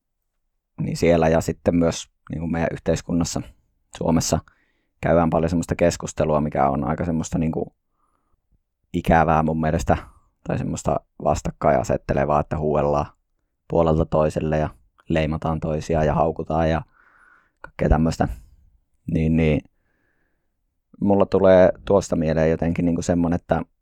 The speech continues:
että mun ei, niin kuin, tarvi lähteä semmoiseen. Ja sitten on ollut kiva huomata, että myös uskovaisissa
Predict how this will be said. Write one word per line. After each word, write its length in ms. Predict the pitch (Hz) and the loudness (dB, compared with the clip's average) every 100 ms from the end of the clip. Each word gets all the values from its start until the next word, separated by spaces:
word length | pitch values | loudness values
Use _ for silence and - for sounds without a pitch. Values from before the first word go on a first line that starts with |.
| _ _ _ _ _ _ _ _ _ - | _ _ _ _ _ _ _ _ _ -10
että 360 | - - 80 - _ | -6 0 0 0 _
mun 360 | - 117 113 95 | -2 2 2 2
ei, 100 | 90 | 2
niin 100 | 92 | 2
kuin, 100 | 98 | 2
tarvi 320 | 113 87 80 | 2 4 2
lähteä 340 | 78 - 78 | 2 2 0
semmoiseen. 480 | 78 80 76 78 80 | -2 -4 -4 -2 0
Ja 60 | 78 | 0
sitten 320 | - - 87 - | -2 -2 -2 -2
on 120 | 90 | -2
ollut 160 | 95 - | -2 0
kiva 240 | 110 95 | 2 4
huomata, 340 | 90 87 90 92 | 4 2 2 0
että 220 | - - | -2 -2
myös 160 | 92 - | -2 -4
uskovaisissa 640 | - 80 76 78 - | -4 0 2 0 -4